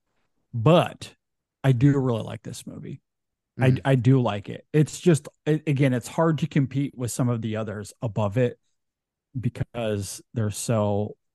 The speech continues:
Speaker 1: uh, legendary and masterful. But I think True Lies is, is very good, and it's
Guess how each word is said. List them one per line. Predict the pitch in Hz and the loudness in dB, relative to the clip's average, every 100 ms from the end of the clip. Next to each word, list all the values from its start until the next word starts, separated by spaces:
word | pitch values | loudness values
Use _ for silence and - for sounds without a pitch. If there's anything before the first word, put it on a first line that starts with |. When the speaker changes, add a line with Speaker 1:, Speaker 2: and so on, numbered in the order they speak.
| - | -10
Speaker 1:
uh, | 95 98 | -8 -6
legendary | 110 131 113 131 117 113 113 113 113 110 - | 0 2 4 6 6 2 -2 -4 -6 -8 -8
and | 104 101 | -10 -6
masterful. | 104 113 117 - 110 110 107 107 - _ _ _ _ - | -4 -2 -4 -6 -6 -4 -4 -6 -10 _ _ _ _ 0
But | 147 | 6
I | 214 | 6
think | 220 269 185 | 8 4 4
True | - 185 | 4 4
Lies | 151 143 131 107 | 4 2 0 0
is, | 135 123 107 - _ _ _ _ - | 0 -2 -4 -14 _ _ _ _ 2
is | 139 117 | 2 4
very | 127 123 120 | 2 2 2
good, | 120 156 135 - | 4 4 4 2
and | 151 196 190 185 160 139 - | 2 2 2 0 0 -2 -6
it's | - 139 131 113 - - | -2 0 0 -2 -8 -18